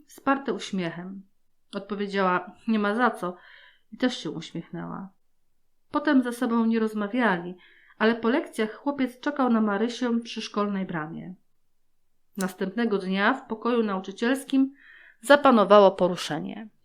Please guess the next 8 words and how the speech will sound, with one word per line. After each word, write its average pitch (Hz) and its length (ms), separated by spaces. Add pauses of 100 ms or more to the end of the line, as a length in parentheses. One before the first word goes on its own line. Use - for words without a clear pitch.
(320)
Nauczycielka 208 720
matematyki 233 760
położyła 254 560
na 214 140
stole 233 460
dwie 226 260
prace 214 360
klasowe. - 640